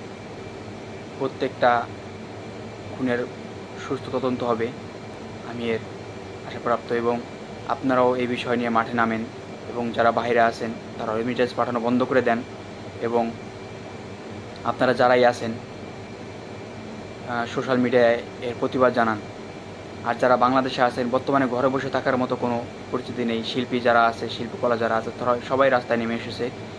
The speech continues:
এবং আপনারাও যারা আছেন সবাই রাস্তায় নেমে আসেন, এর প্রতিবাদ জানান। বর্তমানে ঘরে থাকার মতো কোনো পরিস্থিতি নেই। ঘরে থেকে চার দেওয়ালের মাঝেও যখন একটি শিশু মারা যায়,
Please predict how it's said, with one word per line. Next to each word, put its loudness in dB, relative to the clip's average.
এবং -2
আপনারাও 2
যারা 6
আছেন 0
সবাই 2
রাস্তায় 0
নেমে 0
আসেন, 0
এর -2
প্রতিবাদ 4
জানান। 0
বর্তমানে 2
ঘরে 4
থাকার 2
মতো 0
কোনো -4
পরিস্থিতি 0
নেই। 0
ঘরে 6
থেকে 2
চার 6
দেওয়ালের 6
মাঝেও 6
যখন -2
একটি -4
শিশু -2
মারা 6
যায়, 2